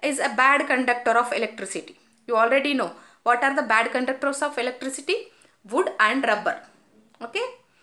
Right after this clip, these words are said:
So, copper is a good conductor. If we touch this copper, if it, if the, the socket is plugged inside, we may get electric shock. That's why the rubber, this is called insulation, the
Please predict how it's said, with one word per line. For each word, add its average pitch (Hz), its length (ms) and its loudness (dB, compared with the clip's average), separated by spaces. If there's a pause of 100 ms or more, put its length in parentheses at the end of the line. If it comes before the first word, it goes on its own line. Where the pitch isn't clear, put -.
(240)
So, 440 280 -2 (1900)
copper 320 340 2
is 311 160 -4
a 330 100 -2
good 226 180 -8
conductor. 175 460 -8 (320)
If 277 180 -8
we 339 140 -2
touch 320 220 2
this 285 200 -8
copper, 214 540 0 (500)
if 254 140 -10
it, 269 160 -6
if 208 400 -4
the, 202 340 -4
the - 80 -14
socket 233 380 0
is 233 80 -8
plugged 214 240 -4
inside, 214 260 -6
we 226 100 -6
may 220 200 -6
get 220 180 -4
electric 180 400 -8
shock. 151 280 -8
That's 214 260 -4
why 226 180 -4 (600)
the 190 280 0
rubber, 220 420 2
this 330 200 -2
is 330 120 0
called 233 360 2
insulation, 226 1120 0
the 247 140 4